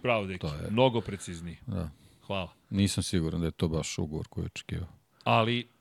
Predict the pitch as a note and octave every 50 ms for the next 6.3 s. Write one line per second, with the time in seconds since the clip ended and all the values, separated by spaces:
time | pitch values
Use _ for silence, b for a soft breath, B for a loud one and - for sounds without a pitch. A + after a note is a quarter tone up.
0 | _ _ - G2+ F#2+ A#2 A2 G#2+ A2 G#2 - - G#2+ G#2 G2+ G2 - A2+ G#2 G2
1 | G2 G2 F#2+ F#2 G2+ G2 G2 F#2 F#2 G#2 G2 F#2 F2+ F2+ F2+ F2 E2 D#2+ - -
2 | E2+ E2 D#2+ E2 E2+ E2+ E2 E2+ E2+ - - - - - - E2+ - - - E2+
3 | E2+ E2 E2+ - - - A2+ E2+ D#2+ D#2+ D#2+ E2 E2 E2+ - _ - - - G2
4 | F2+ F2+ F2 E2+ E2 F#2 F2 E2+ F2+ E2 - _ - F#2 F#2 F2 F2+ F#2+ F#2+ E2+
5 | E2+ E2 - - F2 D#2 - F2+ F2 D#2+ D#2 - - D#2+ D#2 - - - - -
6 | G2 F#2 F2+ - - -